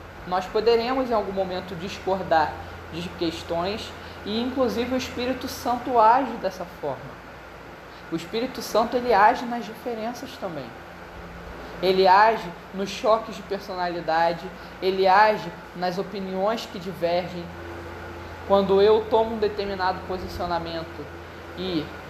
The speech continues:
outro irmão discorda de mim, às vezes isso é uma ação do Espírito Santo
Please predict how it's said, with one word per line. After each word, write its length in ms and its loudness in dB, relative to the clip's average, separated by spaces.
outro 360 6
irmão 420 2
discorda 580 2
de 80 -4
mim, 320 -6
às 200 4
vezes 380 2
isso 220 -4
é 60 8
uma 140 4
ação 280 0
do 60 -2
Espírito 480 -4
Santo 520 -4